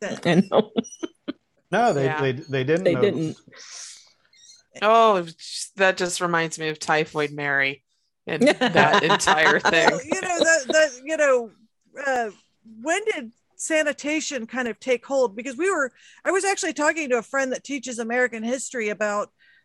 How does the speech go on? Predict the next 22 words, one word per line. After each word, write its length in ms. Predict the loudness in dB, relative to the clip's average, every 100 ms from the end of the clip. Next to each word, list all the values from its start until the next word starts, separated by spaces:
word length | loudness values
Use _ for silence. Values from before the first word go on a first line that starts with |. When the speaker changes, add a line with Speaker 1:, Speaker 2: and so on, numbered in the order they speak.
| -6
Speaker 1:
uh, 300 | 0 2 2 -2
you 160 | -6
know, 400 | -4 -4 -6 -10 -16 -12 2
was 220 | 2 4
there 120 | 0
resistance 680 | 0 -4 -6 -10 -10 -10 -8
to 80 | -8
having 280 | -6 -6
things 280 | -6 -6 -6
like 180 | -8 -8
sewers? 680 | -6 -4 -4 -6 -8 -14 -14
Because 500 | -12 -10 -6 -6 -8 -16 -20 -4
that 180 | 0 2
has 300 | 0 -2 -8 -4
added 440 | 0 0 -2 -8 _ _
many 360 | -4 -2 -2 -4
years, 300 | -2 -4 -6
because 260 | -10 -8
of 140 | -8 -6
cholera 460 | -2 0 0 -2
and 160 | -4 -6
dysentery, 720 | -12 -14 -16 -12 -10 -10 -14